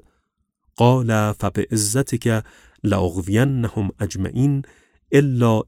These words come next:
عبادک منهم المخلصین. شیطان در مقام تمرد و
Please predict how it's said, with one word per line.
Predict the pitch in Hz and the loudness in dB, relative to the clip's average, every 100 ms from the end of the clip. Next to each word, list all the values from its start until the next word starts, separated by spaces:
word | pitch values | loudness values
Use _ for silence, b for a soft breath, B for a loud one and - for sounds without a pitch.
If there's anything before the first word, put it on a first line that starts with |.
| - | -2
عبادک | 104 120 131 127 113 - 113 | 2 2 2 -2 -4 -4 -2
منهم | 98 90 110 123 104 107 98 | -2 0 -2 -2 -4 -4 -2
المخلصین. | 92 85 85 - 90 85 - 107 85 - - _ _ _ _ _ _ _ _ _ _ _ _ _ - | -2 -4 -6 -8 -8 -4 -2 -2 -4 -16 -20 _ _ _ _ _ _ _ _ _ _ _ _ _ -6
شیطان | - 107 110 139 147 b b b b - | 0 0 2 2 2 b b b b 0
در | 107 | 2
مقام | 104 107 139 135 127 | 2 2 2 2 0
تمرد | - 113 107 110 139 131 | 0 0 0 2 2 2
و | 113 | -4